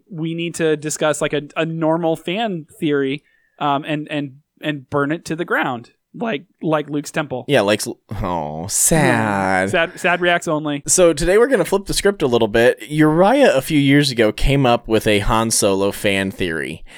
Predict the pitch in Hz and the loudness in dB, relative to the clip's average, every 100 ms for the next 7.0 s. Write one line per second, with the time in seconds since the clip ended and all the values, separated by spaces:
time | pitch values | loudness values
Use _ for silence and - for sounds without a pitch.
0 | - - - 135 139 - 151 196 185 165 | -20 -10 0 2 2 2 0 4 4 2
1 | 147 - 127 123 117 117 117 143 120 123 | 0 2 2 2 0 0 0 0 2 0
2 | 139 156 135 139 180 156 147 139 135 127 | 2 2 2 4 4 6 4 4 4 4
3 | 117 107 110 123 135 123 127 123 - 113 | 4 2 2 0 2 4 2 2 -2 0
4 | 147 165 143 147 135 117 131 117 113 120 | 2 2 0 0 0 0 -2 -2 -2 0
5 | 127 123 107 98 107 107 107 - 101 95 | 2 2 0 0 0 2 -2 -2 -6 -2
6 | 104 98 101 95 90 87 101 104 - - | 0 0 -2 -2 -2 -2 0 0 0 -4